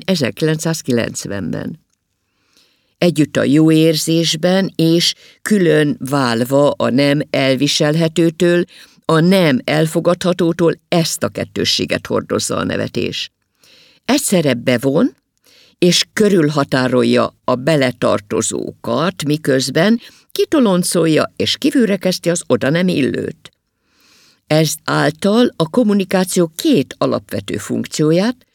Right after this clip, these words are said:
az affiliációs, érzelmi és a kontrollfunkciót egyaránt magába foglalja,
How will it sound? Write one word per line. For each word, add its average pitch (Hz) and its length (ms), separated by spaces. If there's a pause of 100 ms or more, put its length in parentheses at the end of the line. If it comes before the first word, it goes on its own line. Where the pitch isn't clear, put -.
(320)
az - 280
affiliációs, 190 1400
érzelmi 175 840 (340)
és - 180
a 180 80
kontrollfunkciót 202 1160
egyaránt 180 560
magába - 460
foglalja, - 640